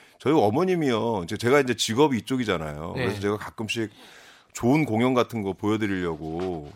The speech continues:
Speaker 1: 어, 좀 뭐 얘기를 하잖아요. 그러면 "아, 그런 거 필요 없다.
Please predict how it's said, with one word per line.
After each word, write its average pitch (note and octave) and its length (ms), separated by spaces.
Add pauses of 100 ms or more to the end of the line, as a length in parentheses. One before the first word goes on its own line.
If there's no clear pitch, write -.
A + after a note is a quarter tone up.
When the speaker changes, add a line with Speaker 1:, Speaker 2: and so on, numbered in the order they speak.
Speaker 1:
어, D2 220
좀 G2+ 300 (280)
뭐 F#2 120
얘기를 A2+ 340
하잖아요. E2+ 840 (600)
그러면 B2 560
"아, D2 60
그런 D3 260
거 D#3 100
필요 E3+ 280
없다. F2+ 600